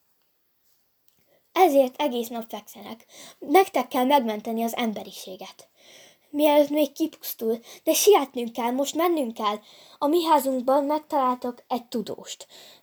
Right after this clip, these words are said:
Oda kell most sietnünk hozzá, és, és tőle kell segítséget kérnetek.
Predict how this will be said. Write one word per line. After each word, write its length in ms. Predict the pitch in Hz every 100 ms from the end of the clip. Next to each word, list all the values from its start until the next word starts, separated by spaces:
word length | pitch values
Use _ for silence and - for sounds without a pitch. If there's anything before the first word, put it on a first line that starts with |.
| _ _ -
Oda 260 | 330 269
kell 220 | 254 240
most 240 | 214 214 -
sietnünk 560 | 233 208 - 214 247
hozzá, 420 | - 220 220 226 294 - _ _ _
és, 400 | 247 233 - - _ _ _ _ _ _ _ _ _ _ - _ -
és 200 | 269 -
tőle 280 | 359 320
kell 140 | 277 269
segítséget 600 | 254 254 240 - 240 220
kérnetek. 600 | - 208 208 - - _